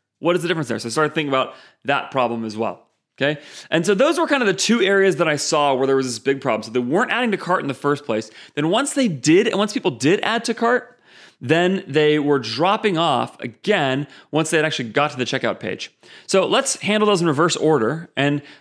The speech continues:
uh, that will lead into f-, m-, what I believe are the four steps thirty-one Bits needs to take to go solve this problem. And, um, this is all in a deck, by the way, and I'm going to include this deck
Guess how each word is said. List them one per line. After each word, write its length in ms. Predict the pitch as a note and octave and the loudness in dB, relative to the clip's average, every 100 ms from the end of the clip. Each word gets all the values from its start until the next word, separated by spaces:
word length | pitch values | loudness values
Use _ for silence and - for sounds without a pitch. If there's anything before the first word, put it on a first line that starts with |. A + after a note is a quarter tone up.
| - | -2
uh, 140 | C3+ | 0
that 160 | D3 - | 2 2
will 100 | G3+ | 2
lead 200 | F3 E3 | 4 4
into 340 | E3+ D#3+ D3+ | 2 4 2
f-, 180 | C#3 - | 2 -4
m-, 100 | - | -6
what 340 | D#3 - D#3+ F3 | -6 -2 0 2
I 100 | A3+ | 0
believe 220 | A#3+ G3+ | -2 -2
are 20 | |
the 80 | E3 | -2
four 340 | - E3 F#3 | -4 0 2
steps 580 | F3+ - D#3+ B2 - - - - | 2 0 0 0 -2 -8 -8 -6
thirty-one 320 | E3+ E3 E3 | 0 2 2
Bits 240 | C#3 D3+ C3+ | 2 0 0
needs 200 | D3+ D3 | -2 -2
to 80 | A#2+ | -8
take 320 | - C#3+ - | -4 -4 -2
to 60 | |
go 120 | A#2+ A#2+ | -2 0
solve 320 | C3 C3 A#2+ | 0 0 -2
this 120 | A2 | -6
problem. 440 | - G#2+ G#2 B2+ C3+ - - | -2 -2 0 -4 -6 -14 -6
And, 220 | - D3 | -2 0
um, 160 | C#3+ C#3 | 0 0
this 160 | G3 D4+ | -2 -2
is 80 | |
all 260 | G3 E3+ A3+ | 0 2 2
in 40 | F#3+ | 2
a 80 | |
deck, 360 | C3+ C3+ F#3 - | 0 -2 -2 -2
by 140 | G#3+ | 0
the 80 | G#3+ | 2
way, 300 | A3 A3 A3+ A3 | 2 2 0 0
and 140 | D#3+ - | -4 -2
I'm 220 | G3+ B3+ | -2 0
going 140 | C4 | 0
to 60 | G3+ | 0
include 600 | D3+ - - F3 G3 F3 | -4 -6 -4 -2 -2 0
this 220 | E3+ - | -2 -2
deck 500 | A#2+ C#3+ B2+ A#2+ - | -2 0 0 -4 -10